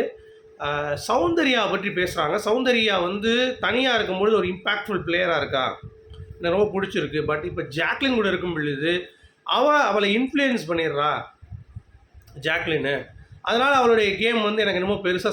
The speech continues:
ஸ்பைஸ் அப் ஆன மாதிரி தெரியல அப்படின்ற மாதிரி ஒரு பாயிண்ட் ஆஃப் வியூ போடுறாரு. சரி, அதெல்லாம் ஓகே. But ஜாக்லினும் விஷாலும் இதுக்கு முன்னாடி ஒரு ரியாலிட்டி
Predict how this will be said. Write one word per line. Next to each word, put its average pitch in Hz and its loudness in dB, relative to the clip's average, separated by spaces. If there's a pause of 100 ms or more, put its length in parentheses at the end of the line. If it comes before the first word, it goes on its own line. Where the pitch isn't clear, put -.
ஸ்பைஸ் 185 -2
அப் 175 -2
ஆன 160 0
மாதிரி 165 -2
தெரியல 156 -6
அப்படின்ற 139 -4
மாதிரி 214 -4
ஒரு 214 0
பாயிண்ட் 175 -2
ஆஃப் 160 -4
வியூ 190 -4
போடுறாரு. 202 0 (640)
சரி, - -6
அதெல்லாம் 214 2
ஓகே. 226 2 (140)
But 202 -4 (560)
ஜாக்லினும் 262 2
விஷாலும் 214 2
இதுக்கு 196 -2
முன்னாடி 233 2
ஒரு 196 2
ரியாலிட்டி 208 0